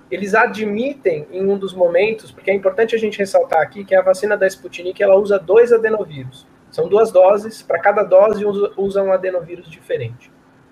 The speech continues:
Pra um deles, pro adenovírus cinco,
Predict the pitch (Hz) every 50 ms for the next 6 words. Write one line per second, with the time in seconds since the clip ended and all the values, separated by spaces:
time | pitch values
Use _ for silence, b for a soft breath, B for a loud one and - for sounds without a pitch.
0 | _ _ _ _ _ _ _ _ _ _ _ - 175 175 196 233 254 240 165 180
1 | 190 190 170 143 127 123 - _ - 143 151 165 170 170 160 160 147 143 127 -
2 | - - 180 196 208 214 196 - _ - -